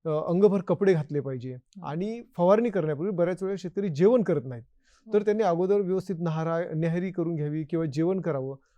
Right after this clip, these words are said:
Speaker 1: आणि त्यानंतरच फवारणीला लागावं.
Speaker 2: अच्छा.
Speaker 1: आणि शक्यतो सकाळी आणि संध्याकाळच्या वेळेला फवारणी केली तर अतिशय उत्तम.
Speaker 2: अच्छा, म्हणजे ती वेळ सुद्धा योग्य वेळी करणं सुद्धा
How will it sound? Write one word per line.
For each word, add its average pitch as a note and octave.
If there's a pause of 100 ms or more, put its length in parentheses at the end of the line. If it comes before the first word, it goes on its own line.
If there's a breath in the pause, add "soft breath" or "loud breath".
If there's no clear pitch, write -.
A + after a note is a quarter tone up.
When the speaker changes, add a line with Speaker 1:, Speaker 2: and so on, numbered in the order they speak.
Speaker 1:
आणि E3+
त्यानंतरच G3
फवारणीला D#3+
लागावं. B2 (420)
Speaker 2:
अच्छा. F3
Speaker 1:
आणि G#3
शक्यतो A#3+
सकाळी A3+
आणि G3+
संध्याकाळच्या F#3
वेळेला D#3+ (100)
फवारणी E3
केली D3+
तर -
अतिशय E3+
उत्तम. B2+ (480)
Speaker 2:
अच्छा, F3
म्हणजे F3+
ती C4
वेळ A3+
सुद्धा B3+ (300 soft breath)
योग्य A3
वेळी C4
करणं A#3
सुद्धा A#3